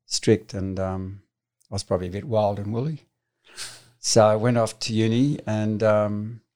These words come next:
about two and a half years into my zoology degree and doing human ecology, which was the first course in Australia in holistic thinking,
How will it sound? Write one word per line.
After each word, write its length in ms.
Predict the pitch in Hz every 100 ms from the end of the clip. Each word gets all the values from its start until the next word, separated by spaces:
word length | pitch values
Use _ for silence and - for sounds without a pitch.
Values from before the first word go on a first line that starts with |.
| _ _ _ _ -
about 160 | - 127
two 100 | 131
and 100 | 120
a 20 |
half 200 | 113 110
years 180 | 117 104
into 180 | 110 101
my 300 | 101 101 98
zoology 560 | - 98 104 104 95
degree 380 | 90 90 104 98
and 180 | 95 92
doing 200 | 92 92
human 320 | 110 104 90
ecology, 500 | 85 - 113 104 90
which 240 | 98 101 -
was 180 | 92
the 80 | -
first 320 | - 113 98 -
course 360 | 113 98 -
in 100 | 92
Australia 440 | 82 - 98 95 95
in 140 | 92
holistic 460 | 98 98 104 - -
thinking, 400 | 120 117 110